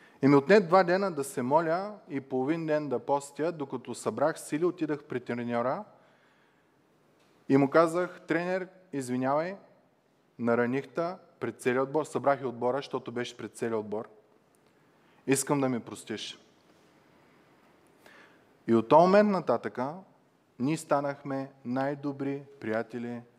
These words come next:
с треньора. Моята първа мисъл беше:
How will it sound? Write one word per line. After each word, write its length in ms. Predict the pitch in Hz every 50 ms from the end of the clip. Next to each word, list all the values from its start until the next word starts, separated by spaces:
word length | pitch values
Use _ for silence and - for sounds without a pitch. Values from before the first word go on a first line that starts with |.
| _ _
с 220 | - - 101 -
треньора. 400 | - - 104 101 98 95 92 90 - _ _ _ _ _ _ _ _ _ _ _ _ _ _ _ _ _ _ _ _ _ _ _ _ _ _ _ _ _ _ _ _ _ _ _ _ _ _ _ _ _ _ _ _ _ _ _ _ _ _ _ _ _ _ _ _ _ _ - - - _ - _ _ _ _ _ _ _ - - _ -
Моята 400 | - 127 175 226 226 - 175 -
първа 240 | - 190 185 175 160
мисъл 340 | 156 165 165 - - 139 123
беше: 480 | 123 127 127 117 - - 151 180 214